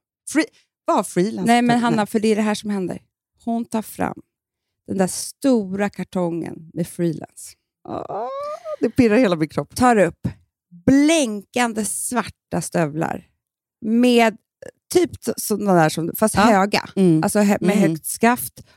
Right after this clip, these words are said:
Speaker 2: och hög klack.
Speaker 1: Ja.
Speaker 2: Skinande som hon ska ha ikväll. Jo, så har hon med sig också en systemkasse med tre flaskor Fontana Candida.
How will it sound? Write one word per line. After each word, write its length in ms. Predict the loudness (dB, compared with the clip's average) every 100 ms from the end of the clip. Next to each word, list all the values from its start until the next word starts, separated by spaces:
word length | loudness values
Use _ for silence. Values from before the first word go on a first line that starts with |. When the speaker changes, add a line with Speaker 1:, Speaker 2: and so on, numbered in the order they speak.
| _
Speaker 2:
och 220 | -2 -2 -2
hög 500 | -10 -2 2 2 2
klack. 560 | -4 -8 -8 -12 -14 -10 -4
Speaker 1:
Ja. 260 | -2 -2 -8 _
Speaker 2:
Skinande 560 | -6 2 2 2 -2 -2
som 200 | -6 -6
hon 220 | -2 -2
ska 160 | -2 -6
ha 260 | -6 -8 -8
ikväll. 340 | _ -12 -10 -14 _ _ _ -20 _ _
Jo, 220 | 0 2 0
så 140 | 0
har 220 | 2 4 2
hon 280 | 0 -4 -6
med 280 | 0 0 2
sig 140 | -2
också 260 | -2 -2 -2 0
en 260 | -2 -2 -12 -14
systemkasse 920 | -8 0 0 0 -4 -4 -2 -2 -4 _ _ _ -2
med 160 | -2 -4 _ _ _ -10
tre 240 | -4 -2 -4 -10 _ _
flaskor 520 | -4 -2 -2 -2 -2 -2
Fontana 560 | -6 -6 -4 -2 -4
Candida. 500 | -4 -4 -4 -4 -6